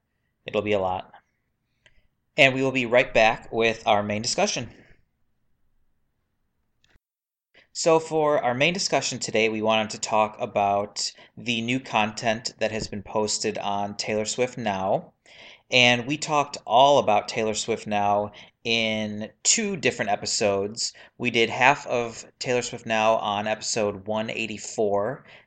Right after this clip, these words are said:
and the other half on episode one ninety-three.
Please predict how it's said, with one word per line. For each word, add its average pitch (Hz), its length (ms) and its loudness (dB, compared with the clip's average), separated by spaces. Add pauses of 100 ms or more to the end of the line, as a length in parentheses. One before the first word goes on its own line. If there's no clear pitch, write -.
and 110 180 2
the 110 100 -4
other 135 220 4
half 110 480 0
on 104 180 -4
episode 104 640 -2
one 110 380 -4
ninety-three. 107 1040 -6